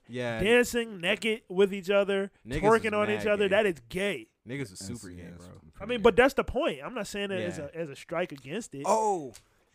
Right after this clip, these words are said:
Speaker 3: what I was saying is, is that, um, what I would remember I was trying to say is, for the first time, I felt like a woman watching a music video with a lot of ass in it.
Speaker 1: So you saying you like the ass?
Speaker 3: No,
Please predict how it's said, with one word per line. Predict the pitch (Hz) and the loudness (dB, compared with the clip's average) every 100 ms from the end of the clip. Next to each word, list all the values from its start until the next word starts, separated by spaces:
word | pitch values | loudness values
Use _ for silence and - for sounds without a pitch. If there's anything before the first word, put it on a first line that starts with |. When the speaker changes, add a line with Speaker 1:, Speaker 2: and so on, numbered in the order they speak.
| _ - | _ -10
Speaker 3:
what | 170 | -6
I | 175 | -6
was | 175 | -6
saying | - 190 185 | -8 -8 -8
is, | 156 127 | -10 -10
is | |
that, | 123 120 - | -8 -8 -10
um, | 120 113 110 117 | -12 -10 -10 -4
what | 139 | 0
I | 139 | 0
would | 131 117 | -2 -4
remember | 135 135 120 110 | -4 -4 -6 -8
I | |
was | 101 | -12
trying | - 107 104 | -16 -16 -16
to | |
say | 98 104 | -16 -16
is, | 101 - | -16 -16
for | - | -8
the | 123 | -8
first | - 151 - | -4 -4 -4
time, | 139 120 | -6 -6
I | |
felt | - 127 113 | -8 -8 -8
like | - 110 | -8 -8
a | |
woman | 104 107 117 117 | -6 -6 -6 -6
watching | 110 107 104 | -6 -8 -10
a | 101 | -10
music | 104 113 110 | -8 -6 -6
video | 113 117 113 | -6 -6 -6
with | 110 92 | -6 -10
a | |
lot | 87 104 107 | -12 -10 -10
of | - | -10
ass | 95 101 90 95 | -12 -12 -12 -14
in | 82 | -16
it. | - _ _ _ _ _ _ _ _ 117 | -20 _ _ _ _ _ _ _ _ -12
Speaker 1:
So | - 156 | -2 0
you | 156 | 0
saying | - 151 139 | -2 -4 -4
you | |
like | 131 135 120 | -6 -6 -6
the | |
ass? | 117 131 104 92 - - _ 131 | -6 -6 -6 -10 -16 -20 _ -12
Speaker 3:
No, | 127 151 143 104 92 | -8 -6 -4 -6 -10